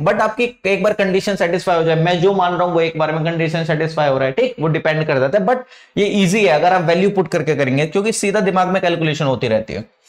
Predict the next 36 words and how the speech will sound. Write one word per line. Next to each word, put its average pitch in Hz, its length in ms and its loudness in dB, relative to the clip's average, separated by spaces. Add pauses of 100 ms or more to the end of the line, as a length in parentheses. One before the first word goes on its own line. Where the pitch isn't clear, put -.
(400)
तो 202 60 2
इलेवन 220 400 2
प्लस 226 260 2
नाइन 202 280 2
और 185 200 0
इलेवन 180 280 2
माइनस 180 400 0
नाइन 170 220 0
अगर 170 180 2
आप 160 220 2
करेंगे 160 280 0
तो 175 100 -4
कितना 165 280 -2
आएगा, 143 200 2
twenty 170 460 0
divided 165 460 2
by 180 220 4
कितना 170 240 -2
आ 147 100 4
गया, 139 160 0
टू, 196 440 -2 (260)
तो 156 80 -2
कितना 180 280 -2
आया, 170 140 2
टेन। 143 300 -2
और 160 240 -4
टेन 196 200 0
एक 196 340 -2
even 151 220 0
number 127 280 2
है, 110 220 -4 (320)
तो 120 80 -4
that's 147 320 -2
why 156 140 0
first 156 380 -6
statement 143 600 -6